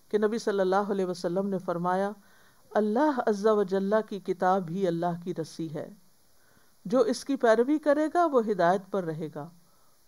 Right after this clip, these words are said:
और जो इसे छोड़ देगा वो गुमराही पर रहेगा।"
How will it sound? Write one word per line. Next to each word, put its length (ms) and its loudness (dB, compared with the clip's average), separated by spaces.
और 220 4
जो 220 4
इसे 260 -4
छोड़ 320 0
देगा 360 -2
वो 180 -2
गुमराही 480 -4
पर 180 -8
रहेगा।" 420 -10